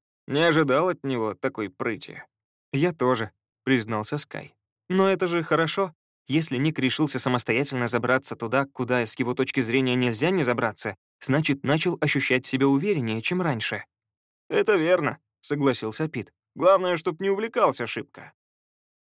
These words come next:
За Ника Скай, конечно, волновался. Пит прав, и травник мог нарваться на серьезные неприятности, но все же храбрость Ника Ская больше радовала.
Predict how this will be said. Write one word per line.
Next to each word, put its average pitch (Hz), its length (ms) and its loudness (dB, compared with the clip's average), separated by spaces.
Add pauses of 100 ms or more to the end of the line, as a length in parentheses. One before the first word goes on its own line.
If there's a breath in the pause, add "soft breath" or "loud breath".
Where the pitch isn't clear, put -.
(320)
За 120 160 2
Ника 196 440 2
Скай, 196 360 -2
конечно, 139 500 -2
волновался. 113 760 -2 (360)
Пит 185 240 -4
прав, 202 380 -2
и 113 140 0
травник 123 500 0
мог 127 220 -4
нарваться 120 420 -2
на 120 100 -2
серьезные 110 520 -2
неприятности, 113 840 -2 (220)
но 175 140 4
все 170 160 2
же 156 120 2
храбрость 135 640 0
Ника 143 460 0
Ская 165 400 0
больше 131 460 0
радовала. 98 480 -8